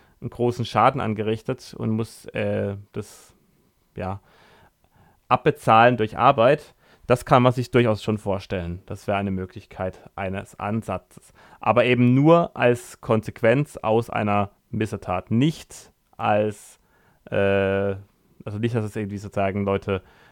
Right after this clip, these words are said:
einfach jemanden überfallen könnten, zum Sklaven machen können. So, das Wichtige ist, was eben rauskommen sollte, ist, dass eben Sklaverei nicht produktiv ist. Sklaverei ist natürlich auch, äh, nicht freiheitlich, definitiv nicht,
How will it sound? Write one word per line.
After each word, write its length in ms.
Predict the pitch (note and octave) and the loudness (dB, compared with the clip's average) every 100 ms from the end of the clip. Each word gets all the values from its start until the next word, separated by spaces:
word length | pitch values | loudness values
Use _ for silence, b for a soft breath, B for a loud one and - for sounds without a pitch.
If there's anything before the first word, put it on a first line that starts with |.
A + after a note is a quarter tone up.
| b b | b b
einfach 220 | A#2+ G#2 | -8 -4
jemanden 220 | G2+ A2+ | -4 -4
überfallen 420 | G2+ - G2 G#2+ | -6 -2 0 0
könnten, 340 | G#2+ G#2 G2+ - | -2 -6 -8 -10
zum 140 | F#2 | -12
Sklaven 320 | - F#2 F#2 | -6 -4 -2
machen 220 | F2 F2+ | -6 -10
können. 220 | - - - _ b b b b b b b b _ | -16 -20 -20 _ b b b b b b b b _
So, 240 | - G2+ | -4 -4
das 180 | G2+ - | -4 -4
Wichtige 320 | E3+ F3 D#3+ | -4 -2 -4
ist, 120 | D#3 | -2
was 120 | A2 | -4
eben 160 | A#2 G#2+ | -2 0
rauskommen 480 | G2+ C#3+ - C#3 B2+ | 2 2 0 -4 -2
sollte, 280 | A#2+ A#2 A#2 | -2 -2 -6
ist, 100 | G#2+ | -10
dass 120 | - | -10
eben 180 | G2 G2 | -10 -8
Sklaverei 680 | - G2 G2 G2+ G#2+ G#2+ - | -6 -4 -2 -2 -2 -4 -8
nicht 200 | A#2 - | -8 -8
produktiv 460 | - G2 - D#3+ | -12 -12 -8 -8
ist. 240 | F#3 F#3 - _ _ _ _ _ _ _ _ - | -8 -12 -18 _ _ _ _ _ _ _ _ -20
Sklaverei 640 | - - G2+ G2+ F#2+ G2 G2 | -18 -6 -2 -2 -2 -2 -2
ist 160 | - | -8
natürlich 340 | G2 G2 G2 - | -12 -10 -10 -6
auch, 500 | F#2 F#2 - - - | -8 -8 -14 -20 -14
äh, 220 | F#2+ F#2+ G2+ _ _ _ _ _ _ _ _ _ _ _ _ | -12 -14 -16 _ _ _ _ _ _ _ _ _ _ _ _
nicht 220 | G#2 - | -10 -10
freiheitlich, 640 | - G#2+ C#3+ D#3 D#3+ E3 - | -4 -2 0 -2 -4 -8 -8
definitiv 500 | G2+ G#2 - B2+ - | -8 -8 -10 -10 -6
nicht, 260 | D#3 - | -8 -10